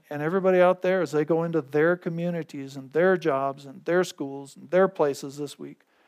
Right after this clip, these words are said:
Lord, that every one of us would carry the peace of God with us, that we would walk by faith,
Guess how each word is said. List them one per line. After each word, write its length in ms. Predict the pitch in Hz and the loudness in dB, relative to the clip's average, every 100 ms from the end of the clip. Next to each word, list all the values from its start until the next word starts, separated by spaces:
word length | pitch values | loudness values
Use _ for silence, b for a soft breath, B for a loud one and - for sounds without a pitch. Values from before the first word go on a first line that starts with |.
| b b b b 175 | b b b b 6
Lord, 220 | 165 160 | 8 8
that 140 | 147 | 6
every 300 | 156 170 180 | 6 6 4
one 240 | 175 165 156 | 2 0 -2
of 120 | 143 | -4
us 240 | 143 - | -6 -6
would 240 | 143 139 - | -14 -14 -16
carry 520 | - 160 165 165 165 | -6 0 2 2 0
the 160 | 151 151 | -2 -6
peace 320 | - 156 - | -4 -6 -6
of 100 | 139 | -2
God 320 | 143 143 143 | 0 0 -2
with 240 | 139 135 | -6 -12
us, 260 | 151 139 - | -12 -14 -8
that 180 | 156 151 | -6 -4
we 160 | 156 147 | -2 -2
would 200 | 143 135 | -2 -4
walk 600 | 127 135 143 156 - - | -2 0 2 0 -4 -8
by 200 | 165 156 | -6 -6
faith, 440 | - 151 143 - | -2 0 0 -4